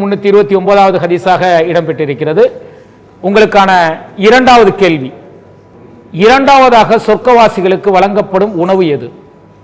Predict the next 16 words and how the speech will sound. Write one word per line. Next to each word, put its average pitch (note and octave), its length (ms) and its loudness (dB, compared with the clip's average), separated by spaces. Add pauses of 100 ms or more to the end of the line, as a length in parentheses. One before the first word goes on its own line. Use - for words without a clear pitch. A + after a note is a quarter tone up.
(120)
எல்லாம் F#3 360 -8
உணவு F#3 200 -4
ஐட்டமா E3 400 -4
வருதே. C3 280 -8 (800)
ஏ G#3 160 2
ஆடு, F#3+ 340 2 (580)
பி G#3+ 160 0 (100)
குதிரை, G3+ 320 2 (640)
சி - 280 -6 (120)
காளை G#3 380 2
மாடு, F3+ 420 0 (580)
டி A#3 160 2
ஒட்டகம். G3+ 580 0 (2250)
உங்களுக்கான F#3+ 480 0
நேரம் F#3+ 340 0
தொடங்குகிறது. C#3 560 -4